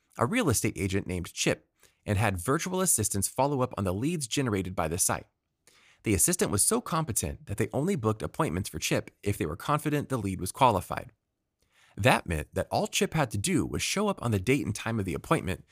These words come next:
to close a guaranteed deal. This gave Chip the ability to feel like he was doing less but winning more, which more than justified the price of Nick and Ari's services. And because their business did exactly what they promised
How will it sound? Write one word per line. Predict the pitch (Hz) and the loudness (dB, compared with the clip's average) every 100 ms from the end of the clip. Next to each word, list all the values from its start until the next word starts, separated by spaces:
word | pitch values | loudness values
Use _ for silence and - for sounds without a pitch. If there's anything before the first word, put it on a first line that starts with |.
| - | -10
to | 113 | -10
close | - 156 185 | -4 -2 0
a | - | -2
guaranteed | 95 113 113 117 113 104 95 | 0 2 2 2 -2 -4 -4
deal. | 101 69 - 107 _ _ _ _ - - | -4 -4 -6 -14 _ _ _ _ -20 -2
This | 175 226 | 2 2
gave | - 202 | 2 0
Chip | - 143 - | 0 -2 0
the | 117 | -2
ability | 107 117 104 - - | 2 2 0 -4 -12
to | |
feel | - 175 | -4 0
like | 185 - | 0 0
he | 160 | 0
was | 123 | 2
doing | 117 107 | 2 2
less | 113 180 147 - - | 2 0 0 -4 0
but | - 127 | 0 2
winning | 170 123 98 | 2 4 4
more, | 127 85 - _ _ _ _ _ | 2 0 -4 _ _ _ _ _
which | 120 - | -2 0
more | 127 185 | 2 2
than | 190 151 | 2 2
justified | 120 - 110 104 101 | 2 0 0 2 0
the | |
price | - - 120 120 - | -2 -2 -2 0 -2
of | 92 | -2
Nick | 107 127 | -2 -2
and | 110 - | -4 -2
Ari's | 82 82 82 | 0 0 0
services. | - 117 92 - - - _ _ _ - - - | 0 2 0 -2 -6 -12 _ _ _ -20 -20 -4
And | 113 | 0
because | 101 113 196 214 | 2 2 0 2
their | 170 | 0
business | 107 143 113 92 | 4 4 4 2
did | - 113 | 2 0
exactly | 98 90 123 131 170 | 0 2 0 0 -2
what | 117 | -2
they | 95 - | -2 -4
promised | - 147 98 - | 0 0 0 -6